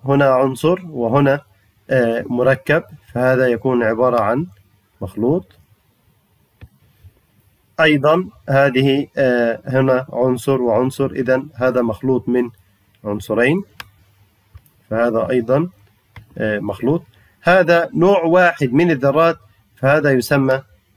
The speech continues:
عنصر. آه، هنا عنصر وهذا عنصر آخر وهذا عنصر، آه، ثالث، لذلك هذا يسمى مخلوط من العناصر. أما هنا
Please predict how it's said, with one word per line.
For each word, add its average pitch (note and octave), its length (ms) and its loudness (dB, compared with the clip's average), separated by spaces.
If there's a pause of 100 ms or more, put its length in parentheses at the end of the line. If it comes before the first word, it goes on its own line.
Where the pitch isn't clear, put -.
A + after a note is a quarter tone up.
عنصر. A#2+ 400 -2 (2250)
آه، B2 340 -4
هنا D3+ 420 0 (280)
عنصر C#3+ 720 0 (560)
وهذا B2 680 -2
عنصر B2 400 -2
آخر C#3 400 -2
وهذا B2 320 0
عنصر، B2+ 560 -2 (560)
آه، G#2+ 200 -2 (160)
ثالث، D3+ 320 2 (160)
لذلك B2+ 460 0
هذا B2+ 240 2
يسمى B2 360 0
مخلوط A#2+ 520 -2
من B2 240 0 (720)
العناصر. A#2 640 0 (1400)
أما F#3 400 2
هنا E3 300 0